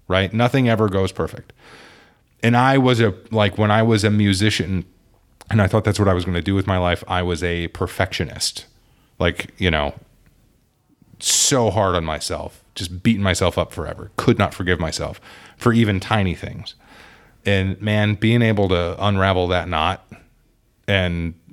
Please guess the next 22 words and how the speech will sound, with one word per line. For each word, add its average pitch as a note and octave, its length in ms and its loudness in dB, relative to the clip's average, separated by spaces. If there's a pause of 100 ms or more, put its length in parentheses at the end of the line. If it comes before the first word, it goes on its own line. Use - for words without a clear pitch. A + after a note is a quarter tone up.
(280)
learning G#2 460 2
how F#2+ 140 0
to F2 60 0
forgive F2+ 280 -2
yourself, D#2+ 500 -4 (1400)
s-, - 160 -6 (240)
working G#2+ 540 0
towards F#2 460 2
not F#2+ 240 0
worrying F2+ 500 2
'cause F2 180 -2
it's E2+ 140 -8
not F2 140 0
something F2 260 -2
you E2+ 60 -2
can F2 120 -4
put F#2 120 0
all E2+ 120 4
the E2 80 0
way E2 120 0
down, E2 320 0
but E2 160 -6